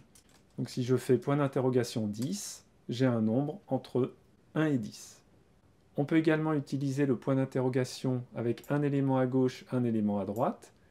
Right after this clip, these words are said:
Donc ici, ça signifie choisir six chiffres différents en les piochant parmi les nombres de un à dix. Et si vous mettez dix, point d'interrogation dix, ça correspond donc à une permutation de dix éléments. On a les opérateurs logiques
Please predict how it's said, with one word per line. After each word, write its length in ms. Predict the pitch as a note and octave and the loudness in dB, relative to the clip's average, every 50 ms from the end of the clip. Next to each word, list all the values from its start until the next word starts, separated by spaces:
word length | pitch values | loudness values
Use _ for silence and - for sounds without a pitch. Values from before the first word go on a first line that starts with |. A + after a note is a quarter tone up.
| - - - - _ _ - - | -20 -20 -20 -20 _ _ -10 -10
Donc 160 | A2+ - - | -8 -6 -6
ici, 320 | A2 G2+ - - D#3+ F#3+ | -8 -8 -6 -6 -4 -4
ça 160 | G3+ - B2+ | -2 -2 -2
signifie 640 | A#2 - - A2 G#2+ G#2 G#2 - - C#3 C#3+ F#3+ G#3 | -2 -2 -2 -2 0 -2 -2 -4 -6 -6 -2 -2 -2
choisir 680 | G3+ - - - D#3 D3+ C#3 C3+ C#3 C3+ B2+ A2+ - - | -4 -4 -2 2 4 4 4 2 0 0 0 0 -2 -6
six 240 | - - - G3 F3+ | -10 -8 -4 -4 -4
chiffres 480 | - - - F3+ E3 D#3+ - - C3 B2 | -4 -6 -6 -6 -6 -6 -4 -2 -2 -2
différents 640 | A#2+ A#2+ A2 - - G#2 G2+ G#2+ A2+ B2+ F3+ G#3 - - _ _ - - - - - | -2 -2 -6 -4 -6 -6 -4 -4 -6 -6 -6 -8 -10 -14 _ _ -20 -20 -20 -10 -4
en 100 | D#3 D#3+ | -2 0
les 120 | D#3+ D3+ | 0 0
piochant 640 | C#3 - - C3+ A#2+ - - - C3 B2+ D#3 F#3 - - - | 0 0 2 0 0 0 0 -2 -2 -2 -2 -4 -6 -4 -4
parmi 320 | C3+ B2 B2 B2 B2+ C3+ | -2 -2 0 0 0 2
les 100 | C3 A2+ | 2 2
nombres 300 | G#2+ A2+ B2+ D3+ D#3+ D3+ | 2 2 2 0 -2 0
de 200 | C3 B2 - - - | 0 0 0 -2 -4
un 120 | - D#3 D3+ | -4 -2 0
à 120 | D3 C3+ | 0 -2
dix. 460 | A2+ G#2 - - - - - - - _ _ _ _ _ _ - | -2 -4 -10 -16 -18 -20 -20 -20 -20 _ _ _ _ _ _ -2
Et 80 | - C3 | -2 -2
si 220 | B2+ - - D#3 | -2 -2 -4 -4
vous 140 | C#3+ C#3 C#3 | -2 0 2
mettez 320 | C3+ B2+ A#2 - B2 A#2 G#2+ | 4 2 2 2 2 0 0
dix, 580 | G#2 A2+ C3+ C#3 C3 - - - - - - - | 0 -2 -2 -2 -2 -4 -6 -10 -10 -14 -14 -8
point 100 | - C3+ | -4 -2
d'interrogation 720 | B2+ B2 A#2 A#2 - A#2 A2+ G#2+ A2+ G#2 G2+ - - G#2 | 0 0 0 -2 -2 -4 -2 0 0 -2 -2 -4 -6 -6
dix, 280 | F#2+ G2 A#2 D3+ F3+ G3+ | -4 -4 -4 -4 -4 -6
ça 200 | - - - G#2+ | -8 -6 -6 -6
correspond 480 | - G#2+ F#2+ F#2 F2+ - - C3+ C#3 C#3 | -4 -4 -6 -6 -8 -8 -4 -2 0 0
donc 180 | C3+ B2+ - | 0 0 0
à 60 | A#2 | 2
une 140 | G#2+ G#2 G2+ | 2 2 2
permutation 880 | G#2 - C3 A#2+ A#2+ A#2 A2 G#2 A2+ G2+ - - - B2 A#2+ B2 D3 - - _ _ _ _ _ - - | 2 2 0 2 2 0 0 0 -2 -4 -4 -4 -4 -4 -2 -2 -2 -6 -8 _ _ _ _ _ -14 -8
de 100 | - B2 | -6 -6
dix 300 | G#2+ A2+ D3 D#3+ D#3 D#3 | -4 -4 -6 -4 -2 0
éléments. 280 | C#3+ B2+ A2 F2 - - _ _ _ _ _ _ _ _ _ _ _ - | 2 2 0 0 -2 -10 _ _ _ _ _ _ _ _ _ _ _ -2
On 160 | - C#3+ C#3+ | 0 4 6
a 160 | C#3+ C#3 C#3 C3 | 8 8 8 8
les 220 | B2+ B2+ A2 A#2 | 6 4 2 0
opérateurs 480 | A2 - A2+ G#2 G#2+ G2+ - G#2+ G2+ G2+ | -2 -2 -2 -2 -2 -2 -2 -2 -2 0
logiques 580 | G2+ G2+ G2+ A#2 B2 D3 - - - - - | -2 -2 -2 -2 -2 -2 -4 -8 -14 -20 -20